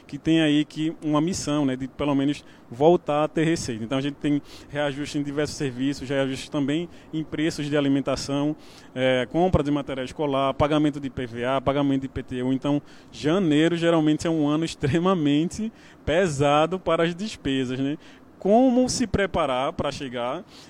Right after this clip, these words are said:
E aquelas pessoas que não se prepararam, Leandro, agora, como é que elas podem, pelo menos, amenizar essa situação em termos de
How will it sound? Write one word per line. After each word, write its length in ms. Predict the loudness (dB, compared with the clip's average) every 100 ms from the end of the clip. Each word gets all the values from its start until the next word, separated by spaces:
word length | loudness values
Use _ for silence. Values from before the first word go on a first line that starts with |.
| -8
E 80 | -6
aquelas 260 | -4 -4
pessoas 380 | -4 -4 -4 -4
que 80 | -2
não 160 | -2
se 120 | -2 -2
prepararam, 640 | -2 0 2 2 0 0
Leandro, 340 | 0 -2 -2
agora, 480 | -4 -4 0 0 0
como 220 | -2 -4
é 60 | -2
que 80 | 0
elas 260 | -2 -2 -12 -20 -6
podem, 440 | 4 6 6 4 0
pelo 280 | 2 4 4
menos, 380 | 2 0 -2 -8 -12 -4
amenizar 800 | 0 2 2 2 0 2 0 0
essa 240 | -4 -2 -4
situação 640 | -4 -4 -2 -2 0 0
em 100 | 0
termos 460 | 0 0 0 -2 -4
de 300 | -2 -2